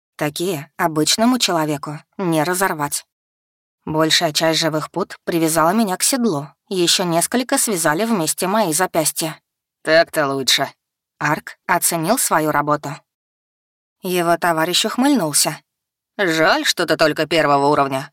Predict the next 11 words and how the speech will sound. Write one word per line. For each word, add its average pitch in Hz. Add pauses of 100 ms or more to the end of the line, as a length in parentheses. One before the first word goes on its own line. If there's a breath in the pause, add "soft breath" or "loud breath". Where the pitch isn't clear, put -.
а -
то 190
бы 254
я 269
попросил 214
пройдоху 196
Делионариса 170
оставить 156
тебя 147
для 190
меня. 160